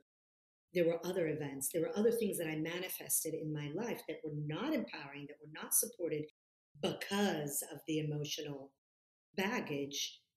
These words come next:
that I had been holding on, that I had been then carried into my future, right, into my life as an adult woman. So that's kinda how it all started.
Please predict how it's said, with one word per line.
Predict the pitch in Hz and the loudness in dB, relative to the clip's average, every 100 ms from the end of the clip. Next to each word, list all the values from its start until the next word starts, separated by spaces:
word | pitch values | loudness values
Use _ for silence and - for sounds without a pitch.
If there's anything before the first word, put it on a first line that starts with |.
| _ | _
that | 160 | 0
I | 151 | 0
had | 151 143 | 0 -2
been | 151 143 | -2 -2
holding | 160 151 151 147 | -2 2 2 2
on, | 143 | 0
that | 143 | -4
I | 139 | -6
had | 135 | -8
been | 156 143 | -6 -6
then | 139 139 - | -6 -6 -4
carried | 170 151 151 | 0 2 2
into | 143 143 - 147 135 - _ _ _ _ | 2 -2 -4 -4 -6 -12 _ _ _ _
my | 156 | -6
future, | 143 160 156 - - - | -4 0 2 0 -4 -6
right, | 160 151 | -4 -4
into | 147 143 - | -4 -6 -8
my | - | -10
life | - 151 - | -12 -10 -8
as | - | -8
an | 147 | -6
adult | 147 - - | -8 -8 -10
woman. | - - - _ _ _ _ _ | -12 -14 -20 _ _ _ _ _
So | - 185 175 | -4 -2 -2
that's | 277 - | -2 -2
kinda | 262 240 | -2 0
how | 202 208 | 2 2
it | 208 | 4
all | 208 | 2
started. | - 202 254 | 2 0 -2